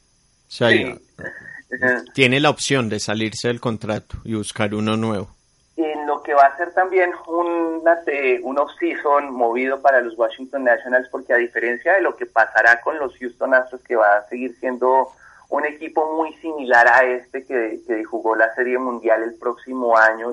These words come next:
Speaker 2: y dos mil veintiuno, pues la situación de los Washington Nationals sí va a ser muy diferente para dos mil veinte. Eh, y eso era algo que se sabía pasar a, tu-, tuviera lugar lo del título,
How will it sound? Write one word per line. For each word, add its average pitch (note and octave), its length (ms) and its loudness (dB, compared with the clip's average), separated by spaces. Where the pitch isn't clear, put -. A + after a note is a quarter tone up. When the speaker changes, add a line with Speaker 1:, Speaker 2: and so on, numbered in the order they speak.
Speaker 2:
y A#2+ 100 -8
dos A2 240 -4
mil A#2+ 160 -6
veintiuno, B2 560 -4
pues A#3+ 180 2
la D3 160 0
situación B2 460 -6
de A#2+ 80 0
los A#2+ 160 -2
Washington A#2 540 -2
Nationals A2+ 500 0
sí B2+ 80 -2
va A#2 120 4
a A2+ 100 -2
ser A2+ 140 0
muy A#2 260 -6
diferente G#2 580 -6
para A2+ 280 4
dos G2 200 -8
mil G#2+ 160 -16
veinte. G2 400 -12
Eh, B2 480 0
y B2+ 80 0
eso B2+ 260 0
era B2+ 320 6
algo A#2+ 240 2
que C3 160 -12
se A#2+ 200 -6
sabía A#2 580 2
pasar A#2 420 4
a, A2+ 540 4
tu-, A#2 140 -8
tuviera A#2 320 2
lugar A2+ 320 -2
lo A#2 140 0
del A#2+ 180 0
título, A2+ 540 -4